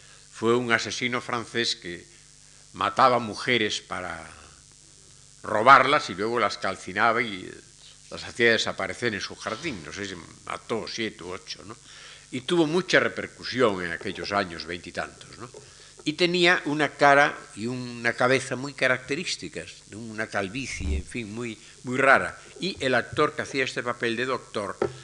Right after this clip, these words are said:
repetía en el maquillaje la cara de Landru. De manera que con la cara y con un cuaderno de notas que había encontrado esta mujer, donde había notas como, por ejemplo, esta:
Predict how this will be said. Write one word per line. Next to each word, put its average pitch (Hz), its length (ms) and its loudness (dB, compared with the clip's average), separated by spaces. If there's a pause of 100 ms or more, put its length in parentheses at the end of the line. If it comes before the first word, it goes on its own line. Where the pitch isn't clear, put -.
(140)
repetía 131 760 0
en 107 60 -6
el 98 120 -10
maquillaje 107 600 -4 (640)
la 87 640 -6 (100)
cara 120 260 4
de 107 80 0
Landru. 87 320 -8 (600)
De 117 40 -8
manera 147 200 2
que 135 100 -6
con 170 240 2
la 147 140 2
cara 87 340 0 (680)
y 156 220 0
con 156 300 2
un 202 140 -6
cuaderno 151 720 2
de 113 100 -2
notas 117 460 -6
que - 100 -8
había 139 240 -2
encontrado 120 540 -4
esta - 180 -8
mujer, - 380 -8 (560)
donde 123 220 2
había 147 260 4
notas 143 500 -2
como, 123 180 -6
por 113 140 -4
ejemplo, 113 420 -4
esta: 73 280 -12